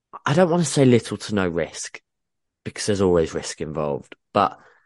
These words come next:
with the ability to just get them back and to, to be, to be able to send these players out and think, "We might see you in a claret and blue shirt in the future,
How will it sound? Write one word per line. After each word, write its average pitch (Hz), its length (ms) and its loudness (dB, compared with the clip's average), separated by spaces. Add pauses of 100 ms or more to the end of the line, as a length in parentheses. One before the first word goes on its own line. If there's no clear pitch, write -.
(600)
with 107 220 0
the 120 180 4
ability 107 960 0 (560)
to - 120 -16
just - 280 -10
get - 120 -2
them 120 140 -6
back - 340 -6 (1160)
and 120 240 0
to, 123 180 0 (300)
to - 100 -14
be, 175 180 4 (200)
to - 100 -14
be 202 120 4
able 196 600 4 (400)
to - 120 -12
send 156 320 -2
these 143 120 -6
players 117 360 -6
out 95 300 -2
and 101 140 -10
think, 104 360 -8 (580)
"We 110 200 -4
might 104 240 -4
see 101 160 -8
you 92 120 -2
in 90 80 -4
a 87 40 -8
claret 95 380 -6
and 85 100 -14
blue 87 140 -4
shirt - 480 -8
in 85 60 -12
the 85 60 -12
future, 85 580 -8